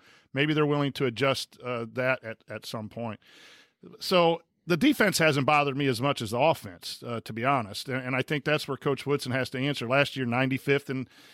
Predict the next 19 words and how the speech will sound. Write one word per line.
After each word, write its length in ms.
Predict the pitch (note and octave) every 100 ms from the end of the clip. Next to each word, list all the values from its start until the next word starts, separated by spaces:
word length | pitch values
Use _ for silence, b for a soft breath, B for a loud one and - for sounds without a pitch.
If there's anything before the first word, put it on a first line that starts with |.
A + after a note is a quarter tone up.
| B
in 180 | - C3
KenPom, 640 | - C#3+ C#3 C#3 C3+ C3 B2
and 80 |
this 180 | C3 C3+
year 260 | C#3 C3 C3 A2+
it, 200 | B2+ B2+
it's 180 | B2 -
been 180 | A#2+ G#2
better, 540 | C3 C#3+ C3+ A#2+ B2+ _ _ _ _ _ _ _ _
uh, 340 | A#2+ A#2 A#2 A2+
but 340 | A2+ G#2 C3+
it's 120 | B2+
starting 300 | - C#3+ D3
to 60 | B2+
go 220 | B2+ C3+
back 460 | A2 C3 C3 C3 - - B B _
in 160 | C3+ B2+
that 200 | C3 A2
direction. 680 | A#2 C3+ D3+ - A#2+ G2+